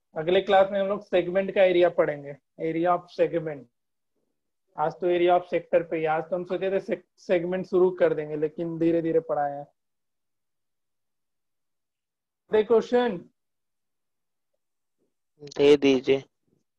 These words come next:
Speaker 1: चलो homework लिख लो, homework लिख लो, homework लिख लो। देखो shaded region का हम पूरा का पूरा इस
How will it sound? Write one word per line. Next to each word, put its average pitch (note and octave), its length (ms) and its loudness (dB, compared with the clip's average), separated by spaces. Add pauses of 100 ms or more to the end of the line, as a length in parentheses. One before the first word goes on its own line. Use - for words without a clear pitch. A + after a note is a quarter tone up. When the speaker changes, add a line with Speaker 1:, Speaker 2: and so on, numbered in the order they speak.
(640)
Speaker 1:
चलो F#3 180 0
homework F3 340 -2
लिख D#3 220 -10
लो, D3 80 -20 (920)
homework F3+ 360 -4
लिख D#3 200 -10
लो, D3+ 60 -12
homework C#3+ 360 -12
लिख C3+ 200 -18
लो। C#3 120 -20 (1120)
देखो F#3+ 260 0
shaded G3+ 540 4
region A3+ 320 -2
का A3+ 160 -2
हम G#3 220 -4
पूरा G3+ 320 2
का G#3+ 120 2
पूरा G3+ 320 0
इस G3 160 2